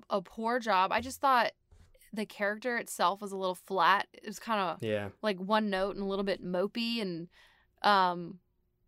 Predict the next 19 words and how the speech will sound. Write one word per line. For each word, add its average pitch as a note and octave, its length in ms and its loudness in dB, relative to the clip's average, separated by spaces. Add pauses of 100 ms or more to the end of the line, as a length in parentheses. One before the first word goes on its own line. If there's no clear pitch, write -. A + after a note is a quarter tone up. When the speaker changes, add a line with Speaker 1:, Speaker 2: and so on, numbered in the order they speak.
(160)
Speaker 1:
which A#3+ 180 -4
I B3+ 120 4
don't C4 120 4
know A#3+ 120 2
if A3 80 -6
that's A3 180 2
necessarily G3 460 0
Ansel's G#3 280 -4
fault F#3+ 280 4
or F3 100 4
if F3+ 80 -6
that F3 160 0
was E3+ 240 -4
directing F#3+ 640 0
or D#3+ 160 -6
writing F3+ 640 2
Speaker 2:
Yeah. D#3+ 320 2
Speaker 1:
or D#3 60 -2
what. E3 380 4